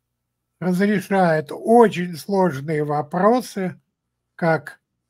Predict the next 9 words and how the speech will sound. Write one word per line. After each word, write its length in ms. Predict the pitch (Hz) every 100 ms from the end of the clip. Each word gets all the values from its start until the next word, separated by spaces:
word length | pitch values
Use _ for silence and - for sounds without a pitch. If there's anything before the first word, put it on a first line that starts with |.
| _ _ _ _ _ _ -
э, 460 | 185 175 170 151 147
наш 340 | 151 165 143
дорогой 840 | 139 165 165 151 156 151 143 135 - _ _ _ 143
дедушка 560 | 156 160 147 - -
Байден 500 | 135 180 240 208 208
сказал 600 | - - 165 151 160 156
Путину, 760 | 139 175 156 143 139 135 135 - _ _ _ _ _ _ _ _ _
там, 160 | 120 104
«Все, 540 | - 202 220 247 226